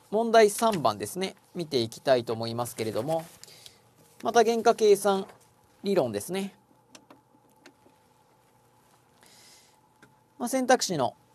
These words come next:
「あ」と「う」が誤りですね。で、「あ」に関しては部門別配布を行わなければいけないっていうふうに書いていますけども、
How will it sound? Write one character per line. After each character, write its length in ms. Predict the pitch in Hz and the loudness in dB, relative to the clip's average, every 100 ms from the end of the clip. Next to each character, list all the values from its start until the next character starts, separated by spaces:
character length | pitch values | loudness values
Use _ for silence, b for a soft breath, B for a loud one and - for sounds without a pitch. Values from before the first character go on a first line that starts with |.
| _ _ _ _ - | _ _ _ _ -2
「あ」 120 | 262 | 0
と 160 | 208 151 | 2 0
「う」 100 | 226 196 | 0 2
が 220 | 143 - | 4 4
誤 320 | 139 139 135 | 2 2 0
り 80 | 117 | -4
で 80 | 107 | -8
す 120 | 170 | -6
ね。 240 | 196 202 - _ _ _ _ b b b b 240 | -8 -8 -16 _ _ _ _ b b b b -4
で、 100 | 262 | 0
「あ」 100 | 294 | 2
に 140 | 294 | 2
関 220 | 220 196 165 | 2 2 2
し 60 | |
て 140 | 160 147 | 0 4
は 240 | 180 185 | 6 6
部 140 | 185 | 2
門 200 | 240 285 | 0 0
別 360 | 269 262 254 208 - | -2 -4 -4 -4 -4
配 280 | - 233 | 0 0
布 160 | 156 131 | 0 -2
を 220 | 110 151 | -2 -4
行 160 | 156 233 | -4 -2
わ 180 | 269 277 | -2 -2
な 100 | 277 | -2
け 100 | 208 | 0
れ 120 | 139 | 0
ば 160 | 117 107 | 0 -2
い 120 | - 113 | -4 -6
け 200 | 156 180 | -4 -2
な 140 | 240 | -4
い 40 | |
っ 40 | 214 | -6
て 200 | _ 131 | _ -10
い 40 | |
う 40 | 117 | -8
ふ 40 | |
う 40 | |
に 80 | 107 | -8
書 100 | 131 | -6
い 80 | 127 | -8
て 100 | 120 | -8
い 40 | 110 | -10
ま 120 | 113 | -10
す 100 | - | -10
け 100 | 98 | -10
ど 100 | 104 | -10
も、 320 | 135 127 | -8 -8